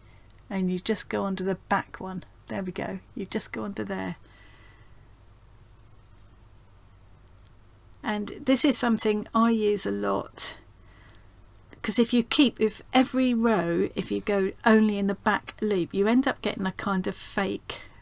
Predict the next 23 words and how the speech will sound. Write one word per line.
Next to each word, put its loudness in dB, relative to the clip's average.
almost 2
like 2
a 2
rib. 0
So -10
there -6
we -8
go, -6
I've -8
gone -4
in -2
the -4
back 0
loop -4
only -6
all 4
the -4
way -4
along -2
there -4
now. -2
And 4
sometimes 4